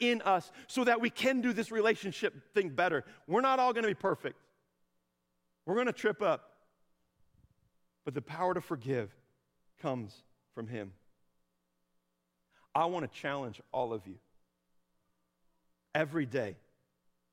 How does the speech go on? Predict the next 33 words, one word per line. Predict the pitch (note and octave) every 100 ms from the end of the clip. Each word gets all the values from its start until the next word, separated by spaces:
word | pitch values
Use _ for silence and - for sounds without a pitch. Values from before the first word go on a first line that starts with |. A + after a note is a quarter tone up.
| _ _ _
to | A2+
say, | A#2
"Jesus, | G#2 C3 B2+ B2+
come | - B2+
into | D#3
my | D3 C3
life | A#2 G#2+
and | -
Holy | G2+ B2
Spirit, | B2 - A2+ - -
fill | A#2
me | A#2+ A2+
with | G2
the | F#2
strength | - G#2+ G2
I | G#2+
need. | F#2+ G2+ _ _ _ _ _ _ _ _ -
Empower | A#2+ G2+ - - C3+ C#3 C3+ A#2
me | A2+ G#2 E2+ _ _ _ _ _ _ _ _ _ _ _ _ _
to | -
do | G2+ G#2+
this." | F#2+ E2+ - - _ _ _ _ _ _ _ _ _ _ _ _ _ _ _ _ _ _ _ _ _ _
Because | A#2 A#2
I'm | D3+
sick | - - D3 -
and | A#2
tired | B2 C3 B2+
of | G#2+
seeing | - B2 A2
the | G#2
enemy | A2 A2+ G#2
destroy | G#2 - - A#2+ A2+ B2
relationships, | A2 G2+ A2 A2+ A#2+ - C#3+ C3+